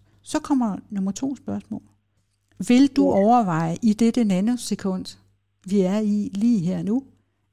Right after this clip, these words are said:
Speaker 1: at slippe den smertelige følelse eller historie? Vil du overveje det?
Speaker 2: Jeg vil i hvert fald gerne overveje det og gøre et forsøg på det.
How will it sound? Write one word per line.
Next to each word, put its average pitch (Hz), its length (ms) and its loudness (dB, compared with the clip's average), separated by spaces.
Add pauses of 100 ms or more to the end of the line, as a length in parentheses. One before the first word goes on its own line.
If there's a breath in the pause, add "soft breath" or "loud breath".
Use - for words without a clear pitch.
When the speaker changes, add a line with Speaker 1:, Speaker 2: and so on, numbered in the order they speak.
Speaker 1:
at 208 80 -2
slippe 233 420 0
den 190 220 -2
smertelige 190 560 -4
følelse 233 560 -6 (220)
eller 185 180 -2
historie? 180 600 -6 (600)
Vil 208 120 -4
du 208 80 -2
overveje 202 480 -4
det? 220 180 -6 (600)
Speaker 2:
Jeg 208 120 -2
vil 190 100 -8
i 196 140 -12
hvert 214 300 2
fald 180 140 0 (120)
gerne 190 200 -2
overveje 175 480 2
det - 120 -2
og 190 100 -2
gøre 180 140 2
et 180 120 -2
forsøg 190 380 0 (120)
på 185 60 -2
det. 208 200 -4